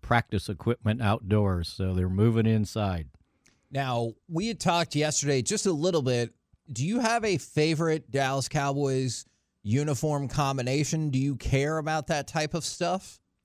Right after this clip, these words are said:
Speaker 1: I really don't.
Speaker 2: Okay.
Speaker 1: I,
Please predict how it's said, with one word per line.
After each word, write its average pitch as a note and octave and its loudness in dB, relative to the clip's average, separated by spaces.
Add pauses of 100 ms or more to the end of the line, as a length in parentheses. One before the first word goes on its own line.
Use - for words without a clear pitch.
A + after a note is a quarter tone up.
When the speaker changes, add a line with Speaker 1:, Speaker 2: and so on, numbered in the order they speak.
(1120)
Speaker 1:
I A#2 0
really A2+ 4
don't. F#2+ 0 (120)
Speaker 2:
Okay. B2+ -2 (420)
Speaker 1:
I, G#2 2